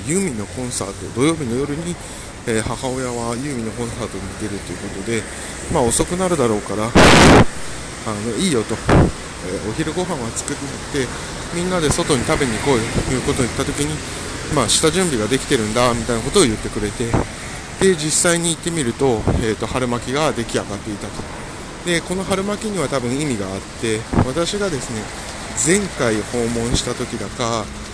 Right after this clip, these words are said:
えー、なんかのタイミングで、「そういえば春巻き最近食べてないな」みたいなことを多分言ったんですね。で、それを母親は覚えていて、じゃあ今度、えー、長-、息子が帰ってくる時は、えー、春巻きを作ろうと覚えていて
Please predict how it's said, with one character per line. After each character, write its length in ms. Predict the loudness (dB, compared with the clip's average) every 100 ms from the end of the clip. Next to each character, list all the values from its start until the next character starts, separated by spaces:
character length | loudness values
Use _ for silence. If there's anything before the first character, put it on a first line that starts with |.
| -10 -4
え 80 | -2
ー、 40 |
な 100 | 0
ん 80 | 0
か 140 | 0 -2
の 100 | -2
タ 180 | -2
イ 40 | -2
ミ 120 | -4
ン 120 | -4
グ 60 | -2
で、 220 | 0 2 2
「そ 200 | 2 2
う 80 | 4
い 60 |
え 40 | 4
ば 140 | 2
春 160 | 0 -2
巻 160 | 0
き 20 |
最 160 | 0 0
近 160 | 0 -2
食 120 | 0
べ 40 |
て 60 | 0
な 100 | 0
い 80 | -2
な」 60 | -2 -2 -4
み 80 | -2
た 120 | -2
い 40 | 0
な 80 | -2
こ 140 | -2
と 100 | -2
を 80 | -2
多 100 | -2
分 100 | -4 -10 -12 -12 -8 -2
言 80 |
っ 40 | -2
た 180 | 0 0
ん 60 |
で 80 | 0
す 80 | -4
ね。 80 | -6 -8 -10 -12 -12 -8
で、 140 | -2 0
そ 120 | 0
れ 140 | 0
を 240 | 2 2 0 -4 -2
母 140 | 2
親 140 | 4 2
は 140 | 2 0
覚 180 | -2
え 40 | -2
て 140 | -4
い 40 | -8 0 2 2
て、 40 | -2 -10 -10 -4
じ 100 | -2
ゃ 40 |
あ 20 | 0
今 320 | 0 0 2
度、 80 | 2
え 40 | 2 0 -2
ー、 180 | -2 -2
長-、 160 | 0 0 -2 -4 2
息 160 | 2
子 140 | 4 4
が 160 | 4
帰 120 | 4
っ 80 | 2
て 100 | 2
く 100 | 0
る 80 | 0
時 240 | 0 -4
は、 220 | -2 -2 -2 -8 -10 -10 -10 -4
え 80 | -2
ー、 40 | 0
春 180 | 0
巻 180 | 0 -2
き 60 | 0
を 80 | 2
作 240 | 2 4
ろ 140 | 4 6
う 40 |
と 120 | 6
覚 380 | 6 6 4 2
え 20 |
て 100 | 0
い 60 | -6
て 240 | -4 -4